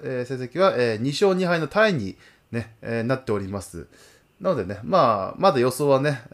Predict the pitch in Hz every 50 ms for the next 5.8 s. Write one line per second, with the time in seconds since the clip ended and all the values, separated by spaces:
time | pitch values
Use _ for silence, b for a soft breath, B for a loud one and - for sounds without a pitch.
0 | 113 110 117 127 127 123 120 120 120 120 - - - 120 120 110 101 95 95 -
1 | - - - - 143 - - 156 151 151 156 147 131 113 - 123 123 127 135 139
2 | 127 - 160 185 180 156 160 147 131 113 101 107 107 113 113 120 117 113 107 95
3 | 95 87 - 92 82 82 B B B B B B B B B - - 113 110 110
4 | 113 107 - 117 117 117 110 110 - B B B B B - - 107 104 104 101
5 | 98 92 101 92 - - 117 120 131 135 151 170 175 170 - -